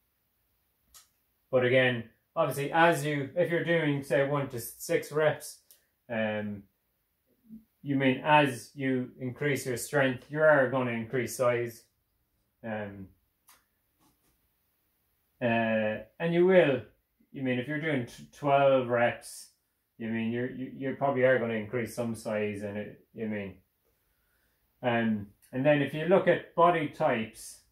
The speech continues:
and then, and what your goal is, so for an ectomorph like myself, I need to be doing, in order to increase size,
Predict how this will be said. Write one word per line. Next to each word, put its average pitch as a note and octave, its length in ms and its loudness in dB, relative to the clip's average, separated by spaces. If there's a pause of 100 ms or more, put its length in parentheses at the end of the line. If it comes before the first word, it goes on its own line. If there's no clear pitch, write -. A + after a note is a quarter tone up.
(380)
and A#2 200 -6
then, A2 360 -4 (800)
and A2+ 300 0
what B2 200 2
your A2+ 220 -2
goal C#3 400 6
is, G2 460 -8 (520)
so B2 220 0
for B2+ 260 0
an B2 80 -4
ectomorph C3 680 -2
like A#2+ 220 -2
myself, A2+ 600 0 (540)
I C#3+ 160 2
need C#3+ 220 -2
to B2+ 80 -4
be A#2 160 0
doing, A#2+ 500 0 (140)
in B2+ 160 -2
order C#3 220 2
to C3 240 0
increase B2 520 -6
size, A#2+ 720 0